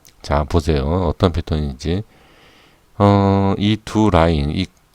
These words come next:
근접해 있는 이 두 라인 같은 경우에는 동시에 이렇게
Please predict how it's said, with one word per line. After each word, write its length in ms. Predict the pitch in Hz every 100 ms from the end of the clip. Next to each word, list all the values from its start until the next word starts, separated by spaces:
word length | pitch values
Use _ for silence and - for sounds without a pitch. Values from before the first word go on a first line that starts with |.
| -
근접해 800 | - 87 95 120 _ 135 117 107
있는 380 | 87 85 90 85
이 120 | 78
두 280 | - 92 98
라인 300 | 76 90 98
같은 300 | 82 - 87
경우에는 580 | 78 71 65 90 71 - _ _ _ _ _ _ _ _ _ _ _ _ _ _
동시에 600 | - 98 117 117 123 127 117
이렇게 760 | 80 90 - - 95 98